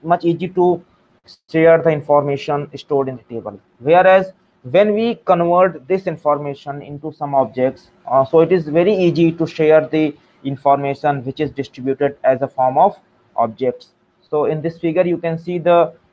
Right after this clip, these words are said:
comparison between object-oriented database management system or relational database management system. So in, uh, O D B M S, you can have some useful objects in the form of some circle, and these are some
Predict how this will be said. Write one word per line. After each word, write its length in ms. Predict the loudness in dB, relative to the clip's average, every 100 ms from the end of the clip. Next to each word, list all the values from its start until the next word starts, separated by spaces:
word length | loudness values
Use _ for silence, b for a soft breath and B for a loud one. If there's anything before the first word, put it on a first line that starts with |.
| _ -4
comparison 520 | -2 0 -2 -2 -10
between 400 | -12 -12 -12 -10 -6
object-oriented 1500 | -6 -6 -12 -12 _ _ _ _ _ -8 -8 -8 -4 -4 -4 _ -10
database 480 | 0 0 2 -2 -4
management 400 | -6 -6 -8 -8
system 380 | -10 -8 -6
or 160 | -2 -2
relational 420 | -2 -8 -6 -6
database 440 | 0 0 0 -2 -6
management 300 | -10 -10 -12
system. 360 | -14 -14 -16 _
So 220 | -6 -4
in, 320 | -4 -6 -4
uh, 180 | -4 -4 -8 _ -2
O 100 | 0
D 140 | 2
B 180 | 0 2
M 140 | 2 0
S, 240 | -2 _ -12
you 120 | -4
can 160 | -4
have 300 | 2 2 2 -2 _ _ _ _
some 180 | -2 0
useful 480 | 0 0 -2 0 2
objects 720 | 2 0 0 0 0 -12 _
in 120 | -12 -10
the 80 |
form 320 | -4 -2 0 -2
of 160 | -4
some 160 | -8 -6
circle, 580 | 0 0 0 -4 -4 -6 -4
and 280 | -2 -2 -4
these 160 | 0
are 200 | 2 2
some 240 | -2 -6